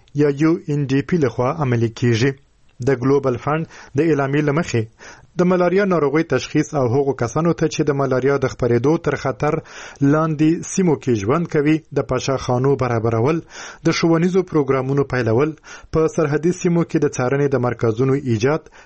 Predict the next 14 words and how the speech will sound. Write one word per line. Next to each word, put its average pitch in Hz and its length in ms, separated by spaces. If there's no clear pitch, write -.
چې - 100
د 135 180
نري 147 160
رنځ 117 240
یا 131 140
تبرکلوز 120 680
په 120 120
برخه 160 200
کې 156 180
د 135 80
ټیسټ 156 300
او 139 200
نمونه 127 540
اخیستنې 160 500